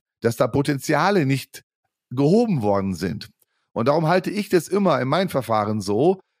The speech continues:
ich versuche, die Regressverfahren abzuwehren, zumindest zu einem guten Ergebnis zu führen für den Mandanten. In der Folge schließt sich daran aber auch immer eine sogenannte Potenzialanalyse.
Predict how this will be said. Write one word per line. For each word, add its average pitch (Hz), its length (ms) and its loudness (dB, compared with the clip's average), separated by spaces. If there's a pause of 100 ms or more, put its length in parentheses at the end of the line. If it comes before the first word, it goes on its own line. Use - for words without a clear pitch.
(120)
ich 131 220 -4
versuche, 165 360 2
die 156 140 0
Regressverfahren 131 840 0
abzuwehren, 156 920 -2
zumindest 139 460 -2
zu 131 100 0
einem 123 220 2
guten 127 220 -2
Ergebnis 120 500 -2
zu 160 120 -4
führen 156 360 0
für 120 160 -4
den 117 140 0
Mandanten. 104 640 0 (600)
In 170 180 0
der 143 140 4
Folge 190 640 0 (200)
schließt 170 320 -2
sich 135 160 -2
daran 117 360 0
aber 107 300 0
auch 101 340 -6
immer 185 380 2
eine 143 260 0
sogenannte 131 460 -2
Potenzialanalyse. 90 1160 -2